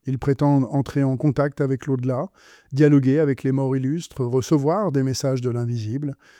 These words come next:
Certains biographes ont voulu voir ces pratiques, euh, dans ces pratiques, euh,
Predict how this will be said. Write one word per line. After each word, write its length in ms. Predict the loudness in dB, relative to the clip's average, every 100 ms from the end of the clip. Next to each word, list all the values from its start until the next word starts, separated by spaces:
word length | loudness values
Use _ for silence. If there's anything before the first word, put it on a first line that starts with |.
| _ _ _
Certains 680 | 0 0 2 2 2 2 0
biographes 680 | -2 2 4 4 4 2 2
ont 160 | 0 0
voulu 400 | 0 0 2 0
voir 380 | 0 -2 -2
ces 220 | -4 -2 -2
pratiques, 600 | -2 -4 -4 -6 -4 -2
euh, 320 | -2 -2 -4 -8 -10 _ _ _ _ _ _ _ _ _ _ _ _ _
dans 320 | -6 -2 0 -2
ces 140 | -6
pratiques, 520 | -8 -6 -4 -4 -6
euh, 480 | -12 -8 -4 -2 -4